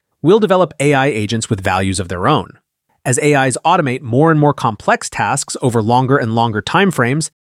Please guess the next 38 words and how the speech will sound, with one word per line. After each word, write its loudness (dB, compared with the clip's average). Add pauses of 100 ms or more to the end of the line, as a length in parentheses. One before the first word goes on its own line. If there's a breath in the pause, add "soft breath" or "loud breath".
(200)
they'll 2
need 4
to 2
make 0
more 4
and 2
more 4
value-laden 0
judgment 0
calls -2
about -2
which 0
actions -4
and -2
outcomes -6
to -12
favor. -2 (480)
Eventually, 2
viewing 4
them 2
as 0
tools 2
will 0
be 0
clearly -4
inadequate, -6 (460 soft breath)
and -2
we'll 4
need 4
to -4
treat 0
them 0
as 2 (100)
agents 2
in 2
their 0
own -6
right, -6